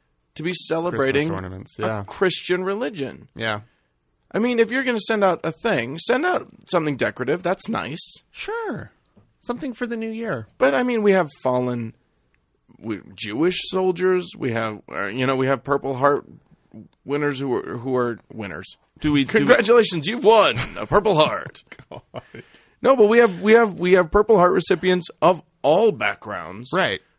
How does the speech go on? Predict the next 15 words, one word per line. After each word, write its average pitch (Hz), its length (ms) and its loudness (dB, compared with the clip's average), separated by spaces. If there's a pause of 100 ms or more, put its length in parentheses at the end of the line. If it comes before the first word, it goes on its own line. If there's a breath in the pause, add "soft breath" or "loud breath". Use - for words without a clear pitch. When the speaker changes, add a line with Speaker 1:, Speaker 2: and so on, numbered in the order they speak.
(120)
Speaker 1:
Why 135 240 4
are 185 100 6
we 208 120 0
celebrating 156 840 -2 (220)
Christmas? - 800 -8 (680)
Speaker 2:
Do 160 240 -2
we 165 140 -6
know 143 260 -2
that 135 160 -10
they 131 140 -4 (180)
don't 127 420 -2 (260)
do, 107 840 -8 (400)
I 104 160 -8
don't 92 180 -14
know, 69 160 -16